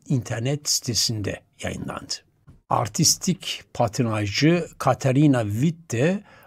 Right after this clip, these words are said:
Wagenknecht ve Schwarzer'in çağrısını imzaladı. S P D üyeleri de destekçiler arasında yer aldı. Çağrının merkezi ifadeleri şöyle. Ukrayna'daki savaş Avrupa'da büyük bir çatışmaya dönüşme tehlikesiyle karşı karşıya.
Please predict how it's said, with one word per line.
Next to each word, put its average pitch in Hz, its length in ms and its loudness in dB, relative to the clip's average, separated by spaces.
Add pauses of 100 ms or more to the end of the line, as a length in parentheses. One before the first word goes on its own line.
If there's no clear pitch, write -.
(100)
Wagenknecht 147 880 2
ve 151 240 0
Schwarzer'in 135 960 2
çağrısını 123 760 2
imzaladı. 101 680 -2 (720)
S - 160 0
P 117 180 0
D 156 60 4
üyeleri 110 500 2
de 165 240 4 (100)
destekçiler 123 840 0
arasında 110 680 -2 (240)
yer 104 120 -2
aldı. - 400 -4 (760)
Çağrının 208 720 10
merkezi 143 520 6
ifadeleri 117 640 2
şöyle. 95 420 -4 (680)
Ukrayna'daki 175 840 6
savaş 180 480 6
Avrupa'da 165 680 8
büyük 185 400 4
bir 202 320 4
çatışmaya 156 960 4
dönüşme 156 500 6
tehlikesiyle 151 1080 4
karşı 127 440 -2
karşıya. - 600 -6